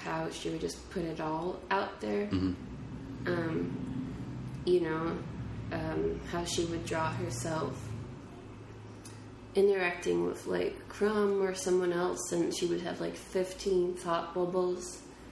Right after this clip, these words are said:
Speaker 1: and they all have very contradictory thoughts.
Speaker 2: Sure.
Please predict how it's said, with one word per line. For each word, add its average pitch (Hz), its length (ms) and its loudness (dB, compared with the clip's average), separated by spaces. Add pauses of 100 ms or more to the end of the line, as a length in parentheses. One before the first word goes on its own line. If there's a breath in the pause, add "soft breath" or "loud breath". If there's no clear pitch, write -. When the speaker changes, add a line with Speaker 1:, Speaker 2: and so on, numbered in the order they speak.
(240 loud breath)
Speaker 1:
and 180 180 6
they 180 180 4
all 170 540 2 (200)
have 175 380 -2
very 170 380 2
contradictory 165 1080 0 (260)
thoughts. - 760 -2
Speaker 2:
Sure. 95 300 6